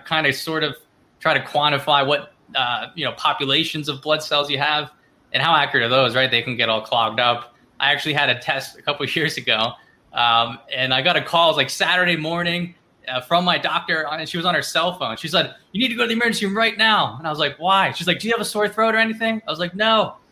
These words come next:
She's like, "You don't have any <laughs> T cells. You need to go. You need to, you need to get in now." So I went to the emergency room.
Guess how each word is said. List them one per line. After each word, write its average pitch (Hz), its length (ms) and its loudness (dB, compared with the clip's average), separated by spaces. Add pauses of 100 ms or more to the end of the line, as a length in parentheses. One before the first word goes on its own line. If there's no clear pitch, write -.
(220)
She's 160 140 -4
like, 170 240 0
"You 202 60 2
don't 220 100 4
have 220 220 4
any 233 100 2
<laughs> - 180 -20
T 233 220 -2
cells. 202 320 2
You 180 80 -2
need 220 80 0
to 214 80 -4
go. 214 160 -2
You 214 100 -6
need 233 120 -4
to, 226 180 -8
you 240 80 -6
need 220 80 -8
to 226 60 -6
get 233 180 -4
in 233 160 0
now." 233 480 2
So - 100 0
I 175 40 6
went 185 160 0
to 185 80 -2
the - 20 0
emergency 185 380 -2
room. 180 340 -2